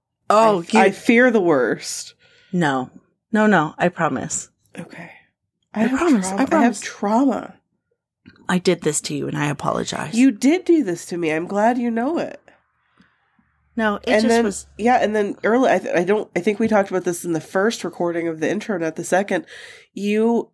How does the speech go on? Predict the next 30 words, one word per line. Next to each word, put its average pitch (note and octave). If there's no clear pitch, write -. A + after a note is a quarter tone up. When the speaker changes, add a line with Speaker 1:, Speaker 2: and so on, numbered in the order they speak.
Speaker 2:
said G3
earlier F3+
that G3
this A3
is A3
gonna G3+
be F#3
possibly G3+
your F3+
worst F3
episode. A#3
Speaker 1:
No, G4
I G4
didn't G#4
say G4
it -
was E4
my C4
worst. G#3
I G#3+
said A3
it A3
will G3+
be G3+
one C4+
of A3+
the D#3+
worst. -
Speaker 2:
Hold G3
on. -